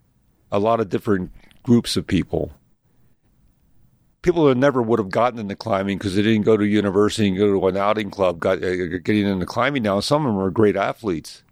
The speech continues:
And, uh, so I, I, I, you know, on the one hand,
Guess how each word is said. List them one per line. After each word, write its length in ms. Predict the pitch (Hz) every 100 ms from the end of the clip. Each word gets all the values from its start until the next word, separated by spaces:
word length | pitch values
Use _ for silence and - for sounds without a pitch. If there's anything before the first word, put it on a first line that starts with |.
| _ _ _ _ _ _ _ _ _ -
And, 420 | 101 101 101 95
uh, 180 | 98 95
so 280 | - 131 113
I, 100 | 117
I, 380 | 92 110 90 107
I, 200 | 87 69
you 200 | - 127
know, 180 | 156 160
on 60 | 143
the 120 | 127
one 260 | 113 123 143
hand, 500 | 135 131 117 - -